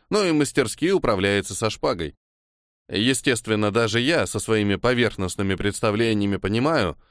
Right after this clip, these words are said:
что бой на мечах и на шпагах весьма отличается — но мастерство-то заключается не только в том, чтобы хорошо сражаться самому, а еще чтобы понимать, как сражаются враги. И вот этими-то знаниями про чужие оружия она вполне сможет с нами и поделиться.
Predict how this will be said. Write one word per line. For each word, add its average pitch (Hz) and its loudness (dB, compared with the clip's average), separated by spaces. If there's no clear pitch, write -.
что - -2
бой 165 0
на 170 0
мечах 151 0
и 147 0
на 120 0
шпагах 143 -2
весьма 147 0
отличается — 160 -2
но 127 4
мастерство-то 107 0
заключается 95 -2
не 98 -2
только 123 -2
в - -6
том, 180 0
чтобы 107 -2
хорошо 113 -2
сражаться 104 -2
самому, 139 -2
а 113 2
еще 104 0
чтобы 107 -2
понимать, 107 0
как 123 0
сражаются 85 -2
враги. 135 -2
И 220 2
вот 220 2
этими-то 180 2
знаниями 143 2
про 120 0
чужие 95 0
оружия 165 0
она 135 0
вполне 113 0
сможет 135 -2
с - -4
нами 120 0
и 120 -2
поделиться. 85 -4